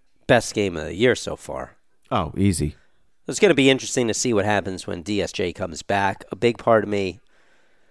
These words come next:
Speaker 1: thinks he might, I mean, he was having major problems before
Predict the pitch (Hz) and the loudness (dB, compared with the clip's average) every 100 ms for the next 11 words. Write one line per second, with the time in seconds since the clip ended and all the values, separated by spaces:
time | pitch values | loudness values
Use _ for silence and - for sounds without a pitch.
0 | _ - 113 78 - 135 127 80 - 90 | _ -6 -6 -4 -2 2 2 -2 -6 -8
1 | 78 73 71 73 _ _ _ _ _ _ | -8 -12 -16 -20 _ _ _ _ _ _
2 | - 160 156 123 101 85 101 113 123 123 | -2 0 4 2 2 -4 -2 2 2 2
3 | 117 - 110 104 98 92 69 - - - | -2 2 4 4 4 -2 -8 -16 -12 -8
4 | 92 - 107 90 78 78 | -8 -2 0 0 -2 -8